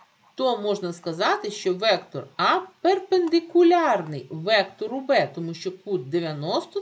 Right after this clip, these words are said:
це вектори перпендикулярні. І навпаки можна говорити, якщо А перпендикулярно Б, то їхній скалярний добуток дорівнює нулю.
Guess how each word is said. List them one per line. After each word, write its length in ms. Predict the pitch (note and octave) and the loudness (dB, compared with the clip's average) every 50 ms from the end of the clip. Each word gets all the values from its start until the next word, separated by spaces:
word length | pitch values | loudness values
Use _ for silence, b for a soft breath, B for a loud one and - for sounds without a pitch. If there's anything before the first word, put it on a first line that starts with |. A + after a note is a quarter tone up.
| G4+ - | -6 -4
це 80 | G3+ | -4
вектори 440 | E3+ D3+ D3 - - D#3+ C#3 E3 G#3 | -4 -4 -4 -8 -8 -6 -4 -4 -4
перпендикулярні. 1040 | - - A#3+ A3+ - - G3 F#3+ F#3 G3 G3 - G#3 G3 F#3+ - A2+ - E2 - - b b b b b b b b b b b b b b b b b b _ _ - | -6 -6 -12 -10 -8 -8 -6 -6 -6 -6 -6 -2 0 0 2 0 0 -2 -8 -18 -20 b b b b b b b b b b b b b b b b b b _ _ -2
І 160 | C4+ E4 E4+ | 0 2 2
навпаки 640 | F4+ F#4+ F#4+ F#4+ F#4+ G4 F#4+ F#4+ - F#4+ G4 G4 | 4 4 2 2 2 0 0 2 4 4 4 4
можна 320 | F4 D#4 C4+ A#3+ G#3+ G#3+ G3+ | 4 2 0 -2 -2 -4 -4
говорити, 560 | G3 G3+ G3+ G3 G3 G3 F#3 E3+ E3 - F3+ | -2 -2 -4 -2 0 0 0 -2 -2 -2 -2
якщо 360 | F#3 F#3 - - - A#3+ - - - | -2 -2 -4 -8 -6 -6 -4 -2 0
А 220 | C4 D4 C4 G#3+ | 2 4 4 2
перпендикулярно 1040 | - - G#3+ G#3 - A3 G#3 G#3 A3 - G#3+ A#3 A3+ A3 G#3+ G3+ F3+ E3+ E3 D#3+ D#3 | 2 0 -4 -6 -6 -8 -10 -10 -10 -12 -10 -6 0 2 4 4 4 2 0 -6 -8
Б, 260 | D#3+ D#3 F#3 A#3+ F4 | -4 0 2 2 2
то 120 | F#4 F#4 D#4+ | 2 2 -2
їхній 380 | B3 G#3+ G3+ G#3 G3+ F#3+ F#3 | -2 -4 -6 -6 -6 -8 -8
скалярний 560 | F#3 - - F3+ F3+ F3+ F3+ E3+ E3+ E3 D#3+ | -6 -2 -2 0 2 2 0 0 -2 -4 -8
добуток 560 | D#3 D3 D3+ C#3+ D3 F3 G#3 G3 E4+ D4+ B3 E3+ | -8 -8 -8 -6 -4 -4 -4 -2 -4 -6 -6 -6
дорівнює 500 | D#3 C3+ C#3+ C#3+ D3 C#3+ C#3+ C#3+ C#3+ C#3 | -10 -8 -8 -8 -8 -8 -8 -8 -8 -8
нулю. 300 | C3+ C3 A2+ G#2+ - | -10 -10 -12 -14 -16